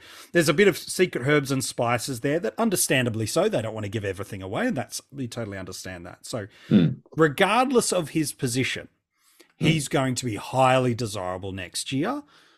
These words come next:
Speaker 2: Mm.
Speaker 1: Really if he holds that defensive eligibility, which is absolutely in line as a potential option.
Speaker 2: Mm-hmm.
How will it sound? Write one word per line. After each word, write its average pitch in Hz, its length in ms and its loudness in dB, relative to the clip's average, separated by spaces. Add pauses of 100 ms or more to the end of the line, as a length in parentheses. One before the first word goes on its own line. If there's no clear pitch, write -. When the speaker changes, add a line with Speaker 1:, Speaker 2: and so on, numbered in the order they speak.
(120)
Speaker 2:
Mm. 87 320 4 (100)
Speaker 1:
Really 139 840 4 (440)
if 156 140 0
he 135 100 0
holds 123 400 2
that 110 220 -6
defensive 107 440 -6
eligibility, 98 520 -6
which 113 160 -4
is 107 180 -12
absolutely 110 880 -2 (140)
in 131 240 2
line 101 280 -2
as 92 100 -10
a 98 80 -12 (400)
potential 101 500 -8
option. 214 420 -4 (480)
Speaker 2:
Mm-hmm. 156 280 6